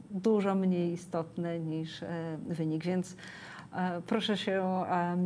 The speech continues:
oczywiście, że będę zabiegała o to, żeby to było miejsce takie, które mi daje szansę na zrobienie dobrej kampanii, ale, e, nie upieram się, że będę startowała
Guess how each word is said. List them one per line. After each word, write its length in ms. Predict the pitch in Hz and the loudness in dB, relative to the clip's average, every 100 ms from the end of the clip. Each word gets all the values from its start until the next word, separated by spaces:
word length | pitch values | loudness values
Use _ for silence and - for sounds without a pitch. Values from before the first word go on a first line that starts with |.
| 180 180 180 185 180 - | 4 4 2 2 0 0
oczywiście, 360 | 208 233 - | 4 4 4
że 80 | 180 | 2
będę 200 | 170 165 | 2 0
zabiegała 460 | 160 170 165 165 143 | 0 0 0 -2 -2
o 20 | |
to, 100 | 160 | -2
żeby 140 | 151 | -2
to 60 | 160 | -2
było 160 | 165 170 | 0 0
miejsce 280 | 180 - | 0 -2
takie, 240 | 180 185 190 | -4 -2 -2
które 260 | - 220 | -2 2
mi 120 | 226 247 | 4 6
daje 260 | 311 254 | 6 4
szansę 300 | 160 143 143 | 2 -6 -6
na 120 | 151 | -6
zrobienie 400 | 151 170 160 156 | -2 -2 -2 -4
dobrej 300 | 156 156 165 | -6 -4 -4
kampanii, 520 | 160 156 160 151 151 151 - - - | -4 -6 -6 -6 -8 -10 -16 -20 -10
ale, 540 | - 190 180 180 180 175 | -2 2 2 2 0 -2
e, 600 | - - - - 233 220 | -6 -18 -16 -14 -2 4
nie 160 | 208 | 6
upieram 380 | 220 220 185 170 | 6 4 2 0
się, 180 | - 170 | -4 -6
że 100 | 165 | -4
będę 200 | 170 170 | -4 -6
startowała 840 | - 175 180 170 160 165 160 - | -6 -6 -6 -8 -8 -8 -8 -8